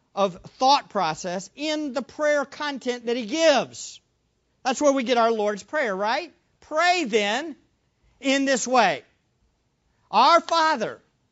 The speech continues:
who is in heaven, hallowed be your name. Your kingdom come.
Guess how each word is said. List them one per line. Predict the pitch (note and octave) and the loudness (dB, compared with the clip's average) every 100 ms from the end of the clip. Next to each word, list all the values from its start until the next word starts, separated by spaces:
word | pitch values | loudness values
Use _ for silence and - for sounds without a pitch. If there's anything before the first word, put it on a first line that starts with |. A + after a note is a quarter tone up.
| _ | _
who | G3 A3+ | 2 4
is | A3+ | 2
in | C4+ | -2
heaven, | C4+ C4+ D4+ A#3 D3+ - _ - | -6 -4 -4 -4 -8 -14 _ -2
hallowed | D#4 F#4 F4 B3+ | 0 2 0 0
be | B3 | -2
your | A3 F#3+ | -2 -2
name. | E3 B2+ A2 - _ _ _ - | -8 -10 -12 -20 _ _ _ -6
Your | G#3 D#4 | -2 -2
kingdom | - D#4 C#4+ B3+ G3+ | -4 -6 -4 -6 -8
come. | F3 G3+ | -10 -12